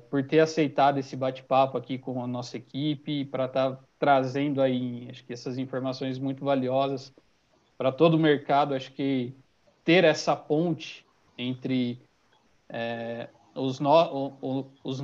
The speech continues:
os ouvintes, né, o mercado, os produtores, e ter essa ponte com o governo, ter essa conversa, né, pra gente vai ser,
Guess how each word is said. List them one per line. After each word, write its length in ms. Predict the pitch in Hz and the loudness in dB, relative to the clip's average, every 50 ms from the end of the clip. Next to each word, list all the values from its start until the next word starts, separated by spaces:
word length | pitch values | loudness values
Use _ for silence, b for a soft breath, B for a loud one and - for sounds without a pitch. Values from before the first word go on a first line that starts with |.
| 135 131 | -6 -6
os 200 | - 143 143 139 | -4 -4 0 2
ouvintes, 640 | 156 151 139 131 131 151 180 180 160 - 135 127 131 | 2 2 2 2 0 0 0 0 -2 -4 -6 -6 -4
né, 100 | 135 127 | -2 0
o 80 | 131 135 | 0 0
mercado, 560 | 139 127 123 123 - 165 160 165 156 127 127 | 2 0 0 0 2 6 6 6 6 6 2
os 80 | 120 | -4
produtores, 840 | - - 139 143 135 131 131 - 147 151 160 156 147 135 127 123 127 | -8 -6 -6 -4 -4 -4 -4 0 2 4 4 6 4 4 2 -2 -4
e 80 | 123 | -6
ter 140 | 120 - 151 | -4 -4 -4
essa 220 | 147 143 - 165 139 | -4 -2 -2 -4 -4
ponte 320 | - 151 147 139 139 - | -4 -4 -6 -6 -6 -8
com 140 | - 135 135 | -8 -6 -4
o 20 | |
governo, 340 | 131 127 123 135 135 135 131 | -4 -4 -4 -2 -4 -4 -2
ter 140 | 131 156 143 | -2 0 0
essa 240 | 147 151 - 165 156 | 0 0 0 -2 -4
conversa, 800 | - - 151 143 139 127 131 135 151 160 170 165 - - 131 123 | -2 -2 -2 -2 -2 0 2 2 4 2 2 0 -4 -8 -8 -6
né, 160 | 131 131 123 | -6 -8 -8
pra 200 | - 131 123 123 | -6 -6 -6 -4
gente 280 | 127 131 135 131 135 | -4 -6 -8 -8 -6
vai 140 | 135 131 131 | -6 -6 -6
ser, 440 | 131 - - 151 135 127 117 123 | -6 -6 -4 -4 -4 -4 -4 -8